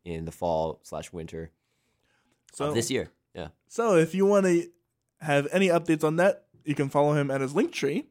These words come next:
Speaker 1: Yep.
Speaker 2: Narrow Haven Music, and you can find Silas also at his church. With all that said, I hope you guys have had a wonderful rest, uh, wonderful day.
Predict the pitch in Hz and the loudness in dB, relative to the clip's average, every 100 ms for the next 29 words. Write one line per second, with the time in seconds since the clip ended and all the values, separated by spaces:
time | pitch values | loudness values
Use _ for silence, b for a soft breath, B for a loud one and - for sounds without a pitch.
0 | _ 87 - _ - 143 151 156 151 156 | _ -16 -16 _ -6 0 4 4 4 2
1 | 147 147 143 160 269 - _ _ _ _ | 2 0 0 -2 -4 -10 _ _ _ _
2 | 156 156 156 151 147 160 160 156 151 175 | 0 2 2 0 2 2 2 2 4 2
3 | - - 147 151 143 139 139 - 254 330 | 0 -2 -2 0 0 0 -4 -4 -6 -6
4 | - - _ _ _ _ _ - 185 202 | -14 -18 _ _ _ _ _ -8 2 4
5 | 196 202 170 160 165 - 156 160 165 156 | 4 4 2 2 0 -6 -2 0 0 2
6 | 151 143 151 151 143 139 143 151 139 143 | 2 2 -2 0 0 2 0 -2 0 0
7 | 143 - - - 135 135 170 180 170 160 | -2 -8 -14 -2 0 2 2 0 0 2
8 | 240 | 2